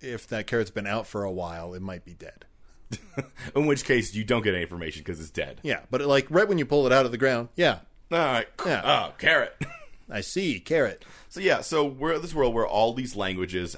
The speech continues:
Speaker 2: all have their own, like, you know, the stuff they're using, but then all, not all nouns, because car is also a noun, and you can't look at a car and be like, "I understand that car."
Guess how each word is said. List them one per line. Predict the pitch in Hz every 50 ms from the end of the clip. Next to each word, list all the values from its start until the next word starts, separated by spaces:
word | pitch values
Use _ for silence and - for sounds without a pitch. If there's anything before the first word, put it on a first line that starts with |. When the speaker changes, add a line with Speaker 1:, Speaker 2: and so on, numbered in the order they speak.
| -
Speaker 2:
all | - 87 92 92
have | 98 104 90
their | 95 95 -
own, | 85 90 90 90 87 82
like, | 78 76 73 71 - - -
you | - 87
know, | 73 65 60 64 - - 95
the | 104
stuff | - 156 160
they're | - 156
using, | 135 120 110 98 104 101 - - - - -
but | - 107
then | 113 107 - - - - - - - - -
all, | 107 113 117 120 120 120 120 113 104 - -
not | 101 113 160 151
all | 160 151 139
nouns, | 131 117 107 90 85 80 -
because | - 104 98 - 107 92 -
car | - - - 139 127 127 123
is | 110 110
also | 107 104 - 101 95
a | 87
noun, | 82 80 76 73 69
and | 71 80
you | 85 85
can't | 101 107 104 104
look | 101 98
at | - 101
a | -
car | - - 104 92 85 82 78 78 95 - - _ - _ _ - - - -
and | 90 90 90 87 90
be | 92 92
like, | 87 85 85 80 85 - -
"I | 107 113 120 117
understand | 110 107 98 - - 113 98 90
that | 87 85 82 -
car." | - 101 95 87 76 73 67 60 -